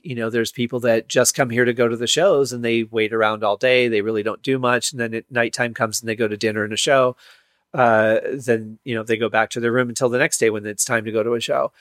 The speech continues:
And there's people that, you know, like me, kinda liked doing it all. I mean, I'm not really a gambler, but, you know, I like walking,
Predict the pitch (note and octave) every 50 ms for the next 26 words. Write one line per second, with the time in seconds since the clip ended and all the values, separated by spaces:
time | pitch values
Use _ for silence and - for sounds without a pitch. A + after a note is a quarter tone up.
0 | - - - - - G#3+ A3 G3 E3+ - - C#3+ C3 - C#3+ A#2 A#2+ A#2+ B2 C3
1 | _ _ - D3+ C3+ A#2+ G#2+ A2+ D3 - - D3 C3 C3 - D#3+ F3+ F3 C#3+ -
2 | D#3 D3+ C#3+ C#3+ C#3+ C#3 _ D#3 D3 D3 C#3+ - - - - - - C3+ A#2 D3+
3 | D3 C#3 C3 C3 D3+ E3 C3+ A#2 A#2 A#2+ C3+ C3 B2+ C#3 D#3+ E3+ - C#3+ C3+ C3
4 | B2 A2+ A2 G2+ - C3+ C#3 D3+ D#3+ D#3 C3+ A#2 G#2 G#2 G#2 G#2+ A#2+ A2 A2 A2
5 | - _ _ _ _ _ _ - G3+ F3 D3 C#3 C3 B2+ A#2+ - - A#2+ A2 A2
6 | - C3 A#2+ C3 C3